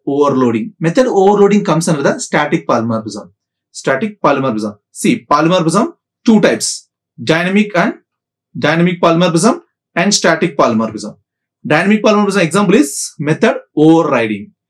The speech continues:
Static polymorphism example is method overload, overloading. And dynamic polymorphism example is method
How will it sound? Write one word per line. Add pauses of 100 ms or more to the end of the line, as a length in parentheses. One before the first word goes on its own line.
(520)
Static
polymorphism
example
is
method (340)
overload, (100)
overloading. (220)
And
dynamic
polymorphism (460)
example
is (300)
method